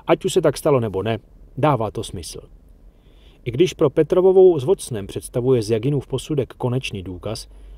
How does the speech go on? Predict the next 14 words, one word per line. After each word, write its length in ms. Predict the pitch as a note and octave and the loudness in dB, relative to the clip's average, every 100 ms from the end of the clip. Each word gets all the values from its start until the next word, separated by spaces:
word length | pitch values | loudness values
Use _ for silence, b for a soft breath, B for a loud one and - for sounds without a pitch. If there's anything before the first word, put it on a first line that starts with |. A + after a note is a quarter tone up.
| b - | b -10
navrhují 400 | F2 G#2+ C3 A#2+ | -6 -2 -2 -2
provést 440 | A#2 C3 C3 - | -2 0 0 0
ještě 240 | C3+ - | -4 -2
jednu 260 | A2 A#2+ C3 | -6 -4 -4
analýzu, 440 | B2+ C#3 C#3+ D3 | -2 0 0 -2
která 260 | D3+ D3 D3 | -4 -4 -2
by 100 | C3+ | -4
definitivně 600 | G2 G3+ D3 D3 D#3 C#3 | -4 -4 -2 -4 -4 -4
rozhodla 340 | A#2 A#2 C3 - | -4 -4 -4 -6
o 80 | |
pravosti 460 | F#2+ A2 A2 - - | -10 -12 -14 -16 -14
úlomku 340 | G2 G2 - | -12 -12 -10
Hitlerovy 380 | F2 F#2 E2 D#2+ | -10 -10 -10 -10
lebky. 340 | - - - | -12 -18 -20